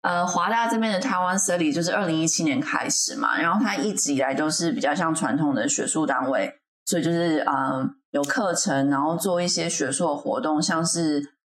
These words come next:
呃，学术著作的，呃，book talk，或者是对外公开的一些 round table 啊，那种比较学术性议题的东西。然后是到去年的时候，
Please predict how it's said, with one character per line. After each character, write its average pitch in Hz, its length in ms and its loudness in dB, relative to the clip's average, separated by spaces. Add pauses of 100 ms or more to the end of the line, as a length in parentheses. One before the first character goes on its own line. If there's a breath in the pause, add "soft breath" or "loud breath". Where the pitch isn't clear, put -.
(120)
呃， 139 520 0
学 - 200 0
术 170 480 2
著 160 260 0
作 160 240 0
的， 131 640 0
呃， 147 120 0
book 185 240 -2
talk， 165 360 0 (320)
或 190 140 2
者 170 60 2
是 190 220 0
对 202 180 0
外 180 260 2
公 - 220 2
开 165 220 0
的 147 100 2
一 147 60 2
些 160 180 0
round 165 300 2
table 160 460 0
啊， 101 120 2
那 165 80 0
种 143 220 2
比 151 80 0
较 175 140 2
学 160 200 0
术 180 160 0
性 180 240 0
议 165 60 2
题 147 180 0
的 123 80 0
东 117 240 0
西。 - 420 -2 (440)
然 185 160 2
后 214 380 0
是 240 160 0
到 220 400 2
去 254 320 0
年 151 260 2
的 151 160 2
时 156 300 0
候， 175 380 0